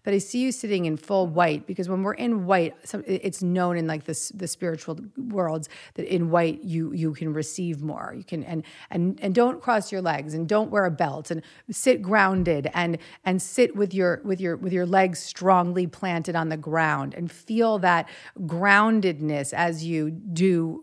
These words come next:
develop this work. They are saying continued training. So if there's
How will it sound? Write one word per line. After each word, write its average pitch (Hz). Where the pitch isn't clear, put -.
develop 156
this -
work. 143
They 165
are 220
saying 180
continued 180
training. 170
So -
if 180
there's 175